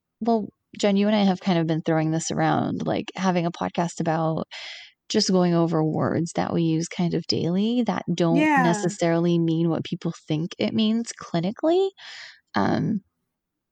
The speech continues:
Speaker 1: so it's one of those things where, you know, we use the word shame and guilt interchangeably, and, and that's okay. But in terms of, like,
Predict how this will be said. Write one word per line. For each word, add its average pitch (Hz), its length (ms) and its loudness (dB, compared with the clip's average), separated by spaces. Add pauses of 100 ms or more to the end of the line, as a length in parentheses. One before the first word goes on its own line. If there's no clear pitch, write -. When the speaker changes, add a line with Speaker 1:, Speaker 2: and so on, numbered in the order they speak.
(120)
Speaker 1:
so 262 140 0
it's 254 140 2
one 262 120 6
of 214 140 4
those 160 300 2
things - 440 -4
where, 165 640 -2
you 185 160 -4
know, 160 360 -2
we 190 160 2
use 180 240 2
the 170 100 -2
word 170 220 0
shame 156 420 -2
and 160 180 0
guilt 151 440 0
interchangeably, 156 920 -2
and, 147 420 -2 (640)
and 180 140 0
that's 175 180 0
okay. 165 500 0
But 214 200 0
in 196 140 2
terms 214 340 0
of, 214 220 2 (1700)
like, - 260 -2